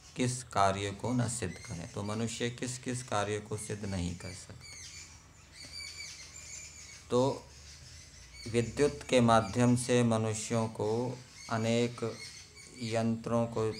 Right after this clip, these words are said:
बनाकर, उनका चलाकर अनेक प्रयोजनों को सिद्ध करना चाहिए मनुष्यों के, और इस प्रकार से उनको सुख से युक्त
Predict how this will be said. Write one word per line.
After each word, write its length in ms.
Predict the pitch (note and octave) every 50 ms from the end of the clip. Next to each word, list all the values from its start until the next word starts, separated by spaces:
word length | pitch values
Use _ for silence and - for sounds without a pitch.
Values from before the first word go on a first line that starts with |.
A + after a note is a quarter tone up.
| - - - - F#2+
बनाकर, 600 | G#2 G2+ G2 G2+ G2+ G#2 G#2 - - A#2 A2 G#2+
उनका 400 | G#2+ G#2 G#2 G#2 - A2 G#2+ G#2
चलाकर 720 | G2+ G#2 - G2 G2 G2 G2 G2 G2+ G2 - - A2 A2 A2+
अनेक 440 | - G#2+ G#2+ G#2+ G#2+ G#2+ G#2+ G#2+ G#2+ - -
प्रयोजनों 640 | G2+ G2 G2+ G2+ G2+ G#2 G2 G#2 G#2 G#2 G#2 G#2
को 180 | G2+ - G#2+ G2+ G2
सिद्ध 280 | - - - G2+ F#2+ - - -
करना 340 | - F#2 F#2+ F#2+ F#2+ G2 G2+ F#2+
चाहिए 520 | G2+ - G2+ G#2 G#2 G#2 G#2+ A#2 B2+ B2+ B2+ - - - - - - - -
मनुष्यों 540 | G2 F#2+ F#2+ G2 G2 G2 - - A2 G#2+ A2
के, 160 | A2 - B2 C3 B2+ - - - - -
और 180 | G2+ F#2+ F#2+ G#2
इस 140 | G#2+ - -
प्रकार 460 | - G#2+ G2 F#2+ - G2 G2 G2 G2 G2
से 220 | - - A2 G#2+
उनको 440 | G#2 G2 F#2+ F#2+ F#2 F#2 - A2+ A#2 A#2+
सुख 440 | B2 B2 - - - C3+ B2+ B2+ -
से 220 | - - A#2 G#2+
युक्त 360 | G2 G2+ A2 G#2+ - - -